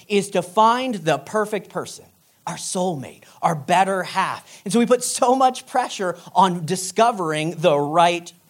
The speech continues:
person, the one that you just click with.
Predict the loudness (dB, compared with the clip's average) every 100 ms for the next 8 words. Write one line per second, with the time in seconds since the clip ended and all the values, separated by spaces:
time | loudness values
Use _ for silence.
0 | -6 0 0 0 -8 -10 -14 -4 0 2
1 | 0 -4 -8 -8 -10 -12 _ -8 -8 -8
2 | -16